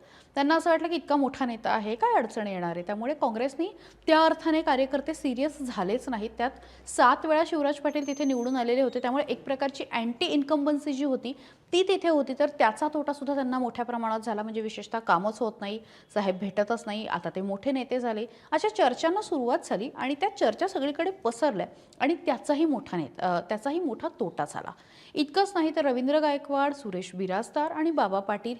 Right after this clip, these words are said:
हे जे तत्कालीन नेते होते, तर त्यांचीसुद्धा मोठी मदत जी आहे ती निलंगेकरांना झाली आणि एकूणच या सगळ्या गोष्टींमुळे शिवराज पाटील यांचा पराभव झाला. पण हे जरी झालेलं असलं तरी, अ, रूपाताई यांचं माहेर खरं तर निलंगा होतं,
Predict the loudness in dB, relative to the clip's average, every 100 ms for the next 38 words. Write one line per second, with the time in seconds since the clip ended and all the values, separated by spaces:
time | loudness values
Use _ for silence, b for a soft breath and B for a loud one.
0 | -2 0 0 -2 -4 -2 -2 -2 -4 -6
1 | -6 -6 -4 -6 B B B -4 2 0
2 | 0 -4 -2 0 4 4 2 0 0 0
3 | -2 -4 -4 -4 -4 -2 -2 -2 -2 -2
4 | -4 -6 -8 -6 -6 -6 -8 B B 0
5 | 2 2 0 -2 -2 2 2 2 -2 -4
6 | 0 0 2 2 2 0 -2 -2 -6 -4
7 | -4 -4 -6 -4 -4 -2 -4 -4 -4 -4
8 | -6 -6 -10 -6 -2 -2 -2 -4 -4 -10
9 | -12 B B B 0 0 2 2 2 0
10 | 0 -2 0 0 -2 -4 -8 -4 -6 -8
11 | B B 0 2 2 0 0 0 0 -2
12 | -2 -2 0 0 0 0 0 0 0 0
13 | 0 0 -2 -2 -2 -2 -4